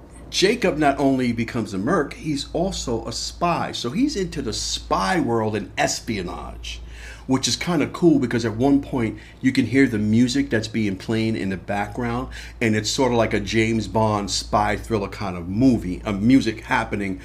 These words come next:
as, as there are certain scenes happening. I'm like, "That's really cool. I'll underlay that with the film."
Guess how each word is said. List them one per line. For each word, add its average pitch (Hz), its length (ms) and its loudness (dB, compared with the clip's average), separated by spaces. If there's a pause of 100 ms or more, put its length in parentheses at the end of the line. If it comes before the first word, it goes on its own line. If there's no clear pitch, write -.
(320)
as, 104 320 -2
as 95 240 -2
there 110 140 0
are 104 60 -2
certain 117 340 0
scenes 107 460 -4
happening. 107 400 -2
I'm 101 80 -4
like, 98 220 -4
"That's 107 280 -2
really 104 260 -4
cool. 101 280 -6
I'll 110 180 -6
underlay 101 440 -4
that 92 280 -4
with 90 160 -8
the 92 100 -10
film." 95 440 -4